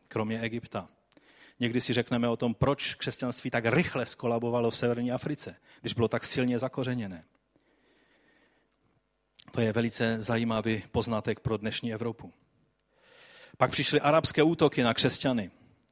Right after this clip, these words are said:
Ty byly ještě celkem mírné. Pak přišly perské muslimské dynastie po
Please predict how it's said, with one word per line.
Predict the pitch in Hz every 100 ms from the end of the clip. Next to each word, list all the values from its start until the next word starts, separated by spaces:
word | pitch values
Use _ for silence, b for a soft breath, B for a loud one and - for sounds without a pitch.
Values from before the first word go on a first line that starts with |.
| _ _ _ _ b b b b
Ty | 123
byly | 127 127
ještě | 127 - 131 131 123 110 -
celkem | - 117 - 113
mírné. | 110 113 104 92 80 _ _ _ _ _ b b b b b b b b _
Pak | 123
přišly | - 135 - 135 135 135 120 B B _
perské | 143 - - 110
muslimské | 107 - 120 107 -
dynastie | 110 117 117 - - 104
po | - 120 110